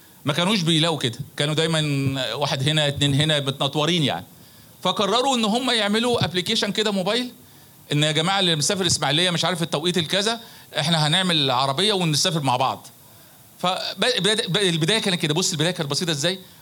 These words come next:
بس كان في احتياج. النهاردة أنت عارف النهاردة أكبر شركة تكنولوجيا معلومات في مصر هي مين؟ سويفل. عارف يعني إيه شركة تبقى قيمتها، هم أنشئوها في، في نهاية ألفين وسبعتاشر.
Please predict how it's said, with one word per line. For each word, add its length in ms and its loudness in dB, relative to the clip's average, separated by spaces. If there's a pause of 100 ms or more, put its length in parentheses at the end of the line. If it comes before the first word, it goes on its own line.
بس 220 0
كان 180 0
في 120 0
احتياج. 420 -2 (680)
النهاردة 380 2
أنت 120 -2
عارف 320 0
النهاردة 500 0
أكبر 280 -2
شركة 420 0 (380)
تكنولوجيا 360 -2
معلومات 360 0
في 60 -2
مصر 300 0 (440)
هي 160 2
مين؟ 200 -2 (1160)
سويفل. 360 -2 (1000)
عارف 260 -2 (120)
يعني 260 -2
إيه 220 0
شركة 320 -2
تبقى 200 -4
قيمتها، 480 -2 (320)
هم 140 2
أنشئوها 380 0
في، 200 -2
في 100 -6
نهاية 360 0
ألفين 180 -2
وسبعتاشر. 480 -2